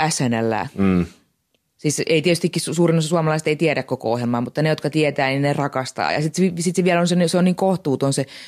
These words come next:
Speaker 1: vertauskohta, kun ihmiset on täällä Suomessa, ne yleensä näkee, on nähnyt ne hauskimmat sketsit. Ne niinku tavallaan, mitkä leviää tuolla viraalina, niin ne on nähty. Tai jotkut niinku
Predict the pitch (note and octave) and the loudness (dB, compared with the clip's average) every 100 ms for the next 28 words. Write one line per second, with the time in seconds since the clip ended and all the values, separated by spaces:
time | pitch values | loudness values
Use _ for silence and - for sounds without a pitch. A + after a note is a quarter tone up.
0 | - - - - E3 C#3+ C3+ B2 - - | -20 -20 -18 -2 0 2 2 0 0 -8
1 | _ - C3+ C#3 - C#3+ D3+ C#3 D3 D3 | _ -2 -2 -2 0 2 2 0 -2 0
2 | C#3+ C3+ D#3 D3 - C#3 D3 E3 D3+ D#3 | 0 2 2 2 0 0 2 2 2 0
3 | D#3 D#3 D3+ C#3+ E3+ F3+ F3 D#3+ F#3+ F#3+ | 0 0 0 2 2 2 2 4 4 4
4 | F#3+ D#3+ C#3+ C3 A#2 - _ _ _ - | 2 0 0 0 -2 -6 _ _ _ -8
5 | A2+ A2+ G#2+ - - _ _ _ _ _ | -6 -4 -6 -10 -14 _ _ _ _ _
6 | _ D3+ D#3 D3+ D#3 D#3 D#3 D#3 E3 D#3+ | _ -2 0 2 2 2 2 0 2 2
7 | D3+ C#3 B2+ B2 C3+ C3+ C#3+ C3 G#2 G#2 | 4 2 2 2 0 2 2 0 0 0
8 | A2+ C3 D#3+ D3 A#2 E2+ - - A#2 B2+ | -2 0 2 2 0 -2 -6 -8 -6 -2
9 | B2+ C3 - C3+ C3+ C3+ - | -2 -2 -4 -4 -2 -2 -6